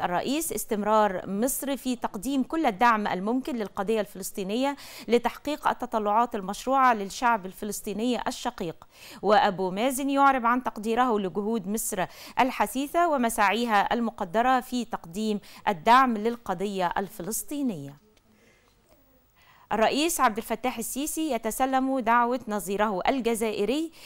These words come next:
للمشاركة بالقمة العربية في نوفمبر. سيادة الرئيس عبد الفتاح السيسي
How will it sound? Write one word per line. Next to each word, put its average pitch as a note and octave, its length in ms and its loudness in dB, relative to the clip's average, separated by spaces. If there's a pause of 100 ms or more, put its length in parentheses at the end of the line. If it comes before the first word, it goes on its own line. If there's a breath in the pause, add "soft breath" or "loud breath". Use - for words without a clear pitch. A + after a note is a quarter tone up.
للمشاركة B3+ 800 2
بالقمة G#3+ 560 -4
العربية G3 680 -2
في G#3+ 320 -6
نوفمبر. F#3+ 640 -4 (1800 soft breath)
سيادة A3+ 540 2
الرئيس C4+ 480 -2
عبد G#3+ 180 0
الفتاح - 500 -6
السيسي C4 600 -6